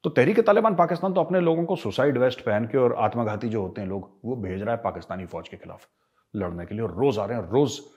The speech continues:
सुसाइड अटैक्स। ये शुरू हो गया सिलसिला पाकिस्तान में बड़ा तेज। और ये पॉलिटिकल पार्टीज पाकिस्तान की फिर, "तेरी गलती नहीं, तेरी गलती, तेरी", किसी की नजर ही नहीं है यहाँ पे।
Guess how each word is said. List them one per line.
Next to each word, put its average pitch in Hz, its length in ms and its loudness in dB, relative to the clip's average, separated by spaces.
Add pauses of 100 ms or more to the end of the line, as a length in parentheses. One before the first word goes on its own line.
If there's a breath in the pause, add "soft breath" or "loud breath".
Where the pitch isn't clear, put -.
(140 loud breath)
सुसाइड 113 400 -2
अटैक्स। 113 320 -4
ये 139 60 -6
शुरू 147 320 2
हो 117 120 2
गया 117 140 0
सिलसिला 95 360 -8
पाकिस्तान 90 480 -10
में 123 140 -10 (340)
बड़ा 92 160 -4
तेज। 90 260 -10 (280 soft breath)
और 151 100 2
ये 165 60 2
पॉलिटिकल 143 400 2
पार्टीज 123 300 -2
पाकिस्तान 117 460 -4
की 110 100 -8
फिर, 110 220 -10
"तेरी 120 300 -2
गलती 107 260 -4
नहीं, 107 120 -6
तेरी 110 240 -2
गलती, 98 260 -6
तेरी", 101 180 -8
किसी - 400 -6
की 170 80 2
नजर 160 220 2
ही 175 60 -2
नहीं 131 140 -4
है 95 80 -8
यहाँ 87 120 -16
पे। - 140 -20